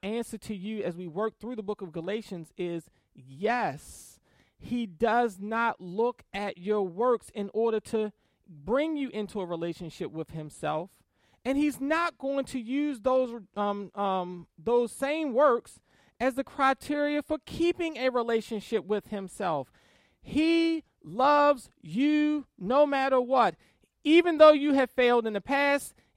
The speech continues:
even though you continue to fail, even though you continue to sin, he loves you. And he is going to work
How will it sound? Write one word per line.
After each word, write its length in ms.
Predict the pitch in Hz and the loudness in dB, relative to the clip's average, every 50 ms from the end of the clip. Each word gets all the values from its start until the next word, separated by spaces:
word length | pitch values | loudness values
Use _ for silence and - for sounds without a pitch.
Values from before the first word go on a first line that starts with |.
| _ _ _ | _ _ _
even 340 | - 294 320 339 339 339 320 | -2 2 4 4 4 4 6
though 120 | 311 311 302 | 6 6 6
you 160 | 294 294 294 | 6 2 -2
continue 440 | - 277 269 247 - 277 269 269 262 | -4 -4 -4 -2 -2 -4 -2 -2 -2
to 100 | 262 247 | -2 0
fail, 440 | - 254 240 240 233 233 226 208 - _ _ _ _ _ _ - | 0 2 2 4 4 2 2 0 -4 _ _ _ _ _ _ -2
even 360 | 262 294 330 349 339 339 320 | 2 4 6 6 4 4 6
though 120 | 311 311 311 | 6 6 6
you 160 | 302 302 302 | 6 2 0
continue 420 | 302 294 277 - 294 285 269 262 | -2 -4 -2 -2 -4 -4 -2 -2
to 100 | 247 240 | -4 -4
sin, 400 | - - 254 247 247 240 233 208 - _ _ _ | -2 -2 -2 -2 0 -2 -4 -6 -10 _ _ _
he 500 | - - 294 311 320 330 330 320 302 277 - | -6 -2 0 2 4 4 4 2 0 -2 -6
loves 640 | - 202 226 262 277 294 294 294 294 285 240 - - _ _ | -10 -2 2 4 4 6 6 6 4 2 2 -4 -16 _ _
you. 560 | - 170 190 277 330 330 285 220 175 147 135 - _ _ _ _ _ _ | -12 -4 0 2 2 4 2 0 -2 -4 -6 -10 _ _ _ _ _ _
And 240 | 247 269 269 254 220 | -2 0 0 0 0
he 520 | - - - 240 302 339 359 359 339 320 | -2 -4 -4 -2 0 2 4 4 4 2
is 340 | - - 262 277 277 247 196 | 2 2 2 4 4 4 2
going 360 | 185 220 269 277 277 269 262 | -2 0 2 2 2 2 0
to 240 | - - - 285 277 | -2 -2 0 0 0
work 600 | 254 214 202 220 311 349 330 277 269 - - - | 0 -2 4 8 10 12 12 10 10 6 0 -10